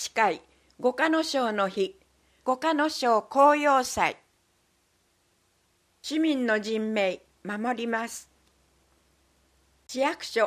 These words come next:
本庁舎での災害対応訓練。みんなと未来を語る市政懇談会。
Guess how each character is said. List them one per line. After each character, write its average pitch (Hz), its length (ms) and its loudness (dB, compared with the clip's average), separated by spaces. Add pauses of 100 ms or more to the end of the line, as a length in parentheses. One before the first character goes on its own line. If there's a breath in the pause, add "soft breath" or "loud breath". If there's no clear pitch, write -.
本 320 340 -4
庁 294 220 0
舎 262 180 -4
で 214 160 -4
の 208 260 -4
災 269 360 -4
害 285 240 0
対 277 360 -4
応 277 160 0
訓 247 380 -6
練。 143 220 -8 (1600)
み 285 160 0
ん 285 120 2
な 269 140 0
と 220 180 -2
未 262 180 -2
来 320 300 -2
を 240 80 2
語 240 340 -4
る 208 280 -6
市 - 160 -12
政 302 400 0
懇 277 320 0
談 262 260 -2
会。 175 380 -6